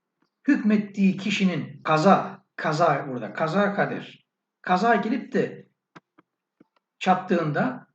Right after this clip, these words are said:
ölümünü yazdığının kişiliğini tutar. Artık o bedenle bir bağ yoktur. Ve yursilul uhra, ötekisinin ise ila eceli müsemme. Eceli müsemmaya,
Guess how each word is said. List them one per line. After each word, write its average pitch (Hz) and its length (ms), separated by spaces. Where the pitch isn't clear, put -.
ölümünü 214 380
yazdığının 185 880
kişiliğini 220 580
tutar. - 640
Artık 196 400
o 196 200
bedenle 175 480
bir - 160
bağ 160 180
yoktur. - 580
Ve 147 100
yursilul 196 760
uhra, 170 680
ötekisinin 208 880
ise 208 480
ila 247 340
eceli 220 260
müsemme. 156 760
Eceli 214 320
müsemmaya, 196 840